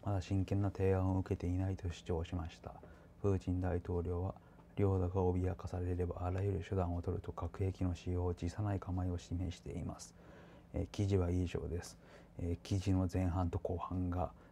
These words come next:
なんか噛み合ってないですね。あ、どうにもね。うん。えー、国家存亡の危機のみに、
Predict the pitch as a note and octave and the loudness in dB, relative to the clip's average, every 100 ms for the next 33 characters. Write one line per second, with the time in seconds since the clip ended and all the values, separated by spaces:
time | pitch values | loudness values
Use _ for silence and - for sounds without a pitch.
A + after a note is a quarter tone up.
0 | - F#2 F2 - - G2+ G2 F#2+ F2+ - | -6 -2 -2 -2 -2 0 2 2 -2 -2
1 | F2+ F2 F#2 F#2+ D2+ - F2 - - - | 0 0 0 0 -2 -8 -10 -10 -18 -20
2 | - E2+ E2+ F2 F2 - - C2 G#1 - | -10 -4 -2 -2 -2 -4 -6 -6 -6 -6
3 | - - - - - F2 - - - - | -8 -18 -20 -20 -14 -10 -10 -14 -20 -20
4 | - - - - - - - - - - | -20 -20 -20 -20 -20 -20 -20 -20 -20 -20
5 | - - - - - G#2 F#2+ F#2 G2+ - | -20 -20 -20 -20 -10 -4 -2 0 0 2
6 | F#2 F#2+ F2+ F2 F2+ F2+ - - F#2 F2+ | 2 4 2 2 0 -2 -6 0 2 2
7 | F#2 F2+ F2+ G2 | 2 0 0 0